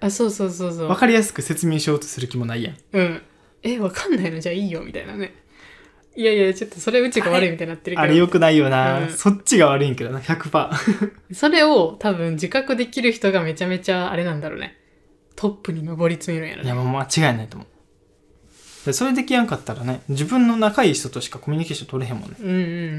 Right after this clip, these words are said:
Speaker 1: ん。
Speaker 2: 新しい人とコミュニケーション成り立たんから。
Speaker 1: うん。確かに。
Speaker 2: うわ、大事な話。
Speaker 1: なんか言わ-、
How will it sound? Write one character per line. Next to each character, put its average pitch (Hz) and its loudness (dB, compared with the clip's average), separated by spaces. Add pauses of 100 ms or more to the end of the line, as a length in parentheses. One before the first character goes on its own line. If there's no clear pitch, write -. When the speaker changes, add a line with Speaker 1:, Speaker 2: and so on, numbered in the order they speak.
(140)
Speaker 1:
ん。 151 -12 (240)
Speaker 2:
新 202 4
し 170 -2
い 127 -2
人 - -6
と 123 -12
コ - -6
ミ 143 0
ュ 147 0
ニ 143 -4
ケ 147 -2
ー - -6
シ - -8
ョ 120 -6
ン 117 -6
成 117 -4
り 131 -2
立 139 -8
た 143 0
ん 139 -4
か 123 -8
ら。 - -6 (260)
Speaker 1:
う 180 -2
ん。 165 -2 (880)
確 - -14
か 240 -18
に。 226 -20 (920)
Speaker 2:
う - -20
わ、 - -20
大 117 -6
事 123 -4
な 120 -6
話。 127 -8 (1800)
Speaker 1:
な 269 -4
ん 302 -4
か 180 -4
言 170 -4
わ-、 160 -4